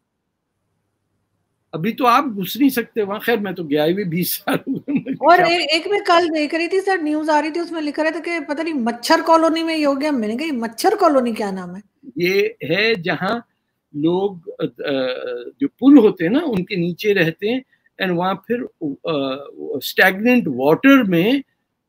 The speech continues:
Speaker 1: अ, अ, म-, अ, मच्छर, अ, मैंने बड़ी डरावनी जगहें भी देखी। When I was in, a reporter in पीटीवी Karachi,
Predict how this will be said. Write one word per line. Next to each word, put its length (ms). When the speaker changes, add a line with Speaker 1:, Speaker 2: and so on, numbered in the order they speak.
Speaker 1:
अ, 60
अ, 400
म-, 440
अ, 400
मच्छर, 540
अ, 220
मैंने 240
बड़ी 340
डरावनी 460
जगहें 340
भी 80
देखी। 320
When 180
I 120
was 160
in, 200
a 60
reporter 580
in 80
पीटीवी 440
Karachi, 580